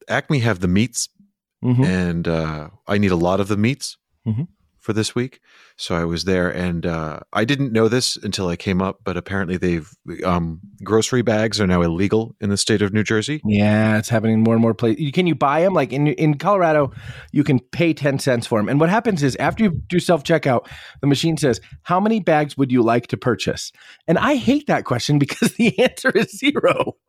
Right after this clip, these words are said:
Speaker 1: Uh, th-, so no, that is
Speaker 2: It's
Speaker 1: how
Speaker 2: a little
Speaker 1: I've
Speaker 2: moral test each time against, from, like, 'cause I know that I should pay for all the ones that I buy, and I do, but each time I feel like the, the, the devil is tempting me with this semantic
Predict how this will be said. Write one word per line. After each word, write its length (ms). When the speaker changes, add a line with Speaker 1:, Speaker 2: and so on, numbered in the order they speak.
Speaker 1:
Uh, 220
th-, 260
so 140
no, 160
that 160
is 140
Speaker 2:
It's 100
Speaker 1:
how 80
Speaker 2:
a 60
little 160
Speaker 1:
I've 80
Speaker 2:
moral 260
test 300
each 240
time 260
against, 260
from, 200
like, 280
'cause 140
I 160
know 220
that 120
I 140
should 240
pay 160
for 140
all 80
the 80
ones 160
that 120
I 200
buy, 340
and 100
I 140
do, 460
but 160
each 260
time 220
I 60
feel 160
like 180
the, 180
the, 260
the 100
devil 380
is 120
tempting 380
me 120
with 160
this 200
semantic 640